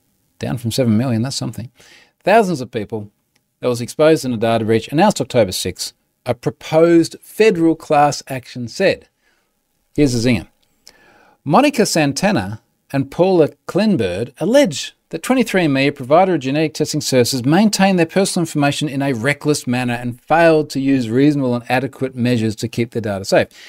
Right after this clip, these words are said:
So, because Monica and Paul are not real good with passwords, <laughs> it's twenty-three and Me's fault. Now, I have always said, 'cause I, I don't want to make people upset and they'll say it's victim blaming and I should get cancelled.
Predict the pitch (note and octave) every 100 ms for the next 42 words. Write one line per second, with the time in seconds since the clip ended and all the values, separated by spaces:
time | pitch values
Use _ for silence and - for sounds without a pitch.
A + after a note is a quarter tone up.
0 | - - - - - E3+ E3 E3 _ _
1 | _ _ _ _ _ _ _ _ _ -
2 | B2+ D#3+ - C4 C4 F#3+ F#3 F3+ D#3 C#3
3 | B2+ - E3+ D3+ G#2+ G#2+ C#3 D#3 C3+ C3
4 | A2+ B2+ A2 G#2 - C#3 C#3+ - - -
5 | - D3 - - _ _ _ _ _ _
6 | _ _ _ _ _ - - D#3+ - -
7 | D#3+ C3 A#2+ D#3 C3+ B2+ A#2+ A2+ - -
8 | - A2 - _ _ _ _ _ _ _
9 | - E3 E3+ A#3 A#3 G#3+ F#3+ E3 C#3+ -
10 | G#2+ F2 _ _ _ _ _ _ _ _
11 | _ _ - A#2+ A2+ G#2 G2 G2+ G#2+ G#2
12 | F#2 F2+ F2+ G#2+ G#2 D#2+ - F#2+ F#2 F#2+
13 | - E2 D#2+ - D3 C3 G#2+ G#2 G#2+ G#2
14 | G#2 - F#2+ F2 F2 F#2 F2+ - F2+ -
15 | -